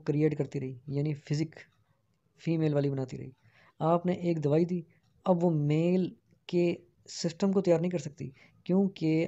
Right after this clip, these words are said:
आपने सिर्फ उसके जिनसी अज़ा को चेंज किया है। बाकी जहन, सर, आँखें, चेहरा, नाक, कान, गर्दन, सीना, पेट, ये सब कुछ फीमेल का ही है। तो खुद सोचें कि जिनसी अज़ा की चेंजिंग से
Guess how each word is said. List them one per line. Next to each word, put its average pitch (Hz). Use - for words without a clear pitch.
आपने 156
सिर्फ 160
उसके 151
जिनसी 156
अज़ा 147
को 135
चेंज 131
किया 120
है। -
बाकी 156
जहन, 147
सर, 156
आँखें, 165
चेहरा, 151
नाक, 151
कान, 143
गर्दन, 143
सीना, 143
पेट, 156
ये 156
सब 180
कुछ 170
फीमेल 135
का 127
ही 131
है। 139
तो 202
खुद 214
सोचें 170
कि 175
जिनसी 160
अज़ा 147
की 160
चेंजिंग 160
से 131